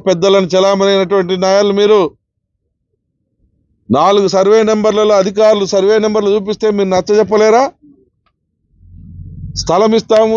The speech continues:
ఇక్కడ పలానా స్థలంలో కేటాయించమనంటే కాదనంటది. కాదు, మాకు అక్కడే కావాలా, మేము అక్కడే చేయాలా అని చెప్పి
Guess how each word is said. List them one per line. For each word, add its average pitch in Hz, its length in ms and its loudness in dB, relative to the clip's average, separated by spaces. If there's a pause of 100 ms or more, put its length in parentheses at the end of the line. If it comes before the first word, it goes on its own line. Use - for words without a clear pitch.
ఇక్కడ 208 260 -4
పలానా 202 280 2
స్థలంలో 220 320 0 (100)
కేటాయించమనంటే 214 680 -2 (100)
కాదనంటది. 214 560 0 (360)
కాదు, 214 240 2 (100)
మాకు 202 220 -2
అక్కడే 247 300 2 (100)
కావాలా, 226 360 4 (440)
మేము 208 240 0
అక్కడే 247 280 0 (160)
చేయాలా 220 440 2 (460)
అని 180 140 -2
చెప్పి 196 260 2